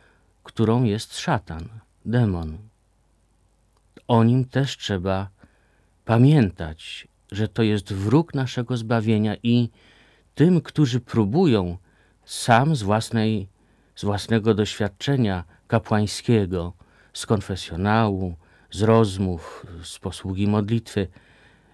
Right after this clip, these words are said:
yy, wiem, że jeśli ktoś przeżywa swoje katarzis, oczyszczenie, próbuje wypłynąć na głębie, by poznać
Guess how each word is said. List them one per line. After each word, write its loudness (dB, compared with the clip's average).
yy, -6
wiem, 2
że 2
jeśli 2
ktoś -2
przeżywa 0
swoje 0
katarzis, 0
oczyszczenie, -2
próbuje 4
wypłynąć 0
na 0
głębie, 0
by 2
poznać 0